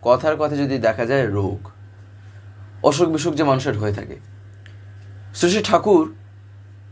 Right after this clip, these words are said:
এই নিয়ে বহু কথা বলেছেন, সদাচার নিয়ে ঠাকুর বহু কথা বলেছেন। তাই আমি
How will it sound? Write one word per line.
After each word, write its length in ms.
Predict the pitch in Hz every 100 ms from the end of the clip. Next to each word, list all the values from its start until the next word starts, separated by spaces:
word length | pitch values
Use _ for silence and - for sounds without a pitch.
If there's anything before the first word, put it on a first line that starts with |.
| -
এই 180 | 165 185
নিয়ে 140 | 180 165 - 123 127
বহু 160 | 170 185 139
কথা 180 | 135 110
বলেছেন, 300 | 101 95 95 65 - - - - - - -
সদাচার 500 | - 165 202 202 208 202
নিয়ে 140 | 196 202 -
ঠাকুর 200 | 165 156 139
বহু 140 | 170 175
কথা 180 | 139 127 110
বলেছেন। 320 | 101 101 - - - -
তাই 200 | 147 175 156 - - - - - 123
আমি 160 | 180